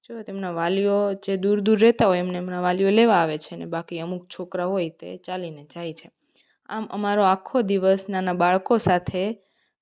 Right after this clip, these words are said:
ટ્યુશન કરાવતા કરાવતા એમને અમે શીખડાવીએ છીએ ને અમે પણ કંઈક શીખીએ છીએ અને પસાર થઈ જાય છે દિવસ આમ જ. તો ચાલો હવે મળીએ નેક્સ્ટ વ્લોગમાં. બાય બાય.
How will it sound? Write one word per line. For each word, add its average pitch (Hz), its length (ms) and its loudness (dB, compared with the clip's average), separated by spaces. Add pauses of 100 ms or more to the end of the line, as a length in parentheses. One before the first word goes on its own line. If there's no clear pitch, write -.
ટ્યુશન 202 360 -8
કરાવતા 226 420 2
કરાવતા 170 440 -4
એમને 180 240 -4
અમે 180 140 -4
શીખડાવીએ 226 580 2
છીએ 175 260 -6
ને 165 100 -8
અમે 185 200 0
પણ 175 200 -8
કંઈક 160 220 -14
શીખીએ 175 460 -10
છીએ 147 340 -18 (920)
અને 185 140 -20
પસાર 208 440 -10
થઈ 220 240 -8
જાય 160 200 -8
છે - 160 -16
દિવસ 165 380 -4
આમ 170 200 -6
જ. - 220 -14
તો 208 100 -10
ચાલો 214 320 2
હવે 185 240 2
મળીએ 214 580 4
નેક્સ્ટ 208 420 2
વ્લોગમાં. 208 640 2 (260)
બાય 196 220 -4
બાય. 196 580 -2